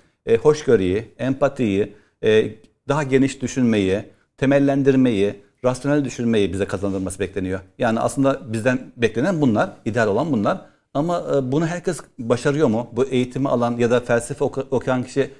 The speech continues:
hepsi hoşgörü mü, empati yapıyor mu? E, bunu söylemek biraz zor. Yani beklenen şey bu, ideal bu. E, bunu aslında Necati Önen şöyle de-, derdi, "Felsefe insana bilgelik kazandırır." Yani ama bu idealdir. Herkesten bunu göremeyebiliriz. Yani çok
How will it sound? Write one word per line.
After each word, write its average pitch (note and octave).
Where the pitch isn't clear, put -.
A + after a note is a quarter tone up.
hepsi C#3
hoşgörü B2+
mü, A#2
empati A#2
yapıyor B2+
mu? A2+
E, G#2+
bunu D3+
söylemek D3
biraz B2+
zor. A2+
Yani G2+
beklenen D3+
şey E3
bu, G#2
ideal B2
bu. G2+
E, A#2+
bunu C#3+
aslında D3
Necati C#3
Önen D3+
şöyle C#3
de-, A2
derdi, A2
"Felsefe D#3
insana E3
bilgelik D3
kazandırır." G2
Yani A2
ama C#3+
bu F3+
idealdir. D3+
Herkesten D3+
bunu C#3
göremeyebiliriz. A#2+
Yani G#2+
çok G3